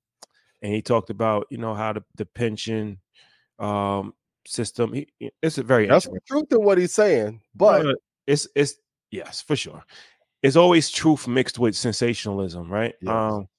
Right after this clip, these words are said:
Speaker 1: but I mean, okay, this is something that he's somebody who's become a legend in the game of finances, right? So it's interesting to hear him have this take that it's gonna all fall apart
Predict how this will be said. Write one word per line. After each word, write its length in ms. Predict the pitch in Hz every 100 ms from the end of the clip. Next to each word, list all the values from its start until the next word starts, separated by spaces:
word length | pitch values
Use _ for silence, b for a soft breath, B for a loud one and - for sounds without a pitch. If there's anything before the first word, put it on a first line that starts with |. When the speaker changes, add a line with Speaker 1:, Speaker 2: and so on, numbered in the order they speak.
| _ _ _ _ _
Speaker 1:
but 200 | - 135
I 60 | 123
mean, 240 | 131 117 -
okay, 320 | 107 98 85 67
this 220 | 127 139
is 160 | 123 -
something 400 | 120 104 113 107
that 200 | 107 - _ _
he's 340 | _ 127 160 -
somebody 380 | 143 139 127
who's 180 | 127 123
become 340 | 113 110 120 113
a 60 |
legend 400 | 107 113 101 107 -
in 80 | 107
the 60 |
game 200 | 101 101
of 80 | 98
finances, 600 | - 101 98 92 - 90
right? 220 | 90 98 -
So 320 | - 101 92 - _ _ _ _ -
it's 120 | 120
interesting 580 | 131 - 120 110 - 110
to 100 | 110
hear 200 | 113 110
him 240 | 104 101 - _
have 260 | 110 101
this 180 | 101 101
take 380 | - 113 95 - _ _ _ _ _ _
that 320 | 113 107 104 - _ _ _ _ _
it's 180 | 101 95
gonna 240 | 113 110
all 280 | 104 107 110
fall 260 | - 113 110
apart 400 | - 110 107